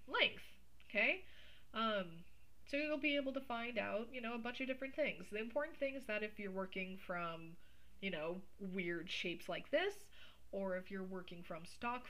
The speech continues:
photos, um, a live person, you know, you're doing, uh, life drawing, um, just make sure that you're not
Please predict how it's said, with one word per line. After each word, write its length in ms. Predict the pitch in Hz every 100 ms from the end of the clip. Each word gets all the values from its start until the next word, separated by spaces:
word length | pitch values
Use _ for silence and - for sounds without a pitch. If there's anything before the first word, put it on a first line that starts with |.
| -
photos, 800 | 240 240 233 233 226 233 233 226
um, 260 | 175 170 165 165 - 165
a 60 |
live 480 | 175 185 214 214 214 196 -
person, 440 | - 226 226 226 220
you 100 | 190
know, 80 | 180
you're 120 | 175
doing, 380 | 180 175 170 170 190
uh, 200 | 170 160
life 240 | 196 208 -
drawing, 440 | 214 208 208 208 - - - - -
um, 540 | 214 202 185 175 160 170 - - -
just 240 | - 294 285
make 180 | 277 285
sure 280 | - 294
that 220 | 277 269 -
you're 120 | 240
not 340 | 226 214 226